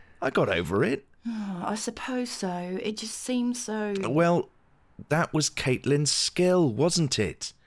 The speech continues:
Speaker 1: She distilled what everyone feels like when they're young, and she articulated it. That's what made her a good writer. Then, when she died,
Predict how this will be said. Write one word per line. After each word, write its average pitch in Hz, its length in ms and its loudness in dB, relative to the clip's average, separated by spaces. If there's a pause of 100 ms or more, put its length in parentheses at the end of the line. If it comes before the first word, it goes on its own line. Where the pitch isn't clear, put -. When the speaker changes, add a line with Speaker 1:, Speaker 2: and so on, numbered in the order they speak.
(540)
Speaker 1:
She 175 240 2
distilled 165 560 4
what 98 220 2 (120)
everyone 151 560 4
feels 139 420 4
like 143 200 4
when 113 160 2
they're 95 100 4
young, 127 480 2 (180)
and 139 120 2
she 165 180 2
articulated 143 880 0
it. - 220 -4 (300)
That's 160 320 0
what 147 220 2
made 135 360 2
her 98 180 2
a 104 80 6
good 110 360 0
writer. 117 640 0 (360)
Then, 104 540 0 (220)
when 95 180 2
she - 160 -2
died, 113 520 0